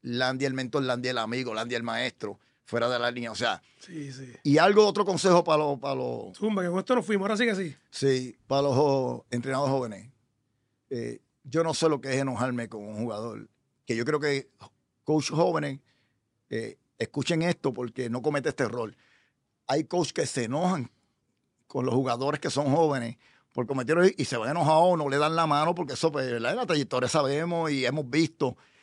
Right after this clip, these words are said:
Speaker 1: eso es un error. El juego es de errores. Eso es lo primero que yo le digo. El juego es de errores. Yo trabajo para que el otro equipo cometa errores.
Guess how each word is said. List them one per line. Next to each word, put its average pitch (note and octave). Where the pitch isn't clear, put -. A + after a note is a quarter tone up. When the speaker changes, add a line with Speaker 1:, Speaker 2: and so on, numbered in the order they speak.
Speaker 1:
eso D3
es D3+
un D#3+
error. B2
El C3+
juego F3
es D#3+
de A#2+
errores. G2+
Eso F3
es -
lo E3
primero E3+
que E3
yo D#3
le C#3+
digo. A#2+
El C3
juego C3+
es F3
de E3
errores. B2+
Yo E3
trabajo F3+
para C#3+
que B2+
el A#2+
otro D#3
equipo D3+
cometa A#2
errores. A2+